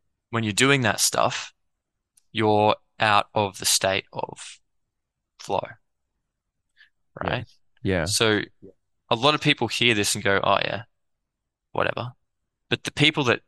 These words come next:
Speaker 1: understand what I'm talking about, they're like, "Yeah, you wanna be in the flow state as much as possible. You wanna be in the flow." And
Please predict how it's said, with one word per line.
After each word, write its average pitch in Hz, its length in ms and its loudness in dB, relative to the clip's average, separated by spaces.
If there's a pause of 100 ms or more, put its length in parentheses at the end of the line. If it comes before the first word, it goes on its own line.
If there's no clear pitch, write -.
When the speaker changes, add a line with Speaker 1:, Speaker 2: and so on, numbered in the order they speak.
(120)
Speaker 1:
understand 113 500 2
what 101 80 0
I'm 92 60 -4
talking 123 420 0
about, 95 320 0
they're 104 80 -2
like, 98 180 2 (840)
"Yeah, 120 220 2
you 107 200 -2
wanna 160 180 0
be 131 140 0
in 101 80 -2
the 98 80 -6
flow 110 320 4
state 101 500 2
as 101 120 -12
much 104 400 4
as 113 80 -2
possible. - 500 0 (840)
You 117 160 0
wanna 156 180 2
be 110 160 4
in 101 80 0
the 95 60 -6
flow." - 320 -4 (1040)
And 107 720 0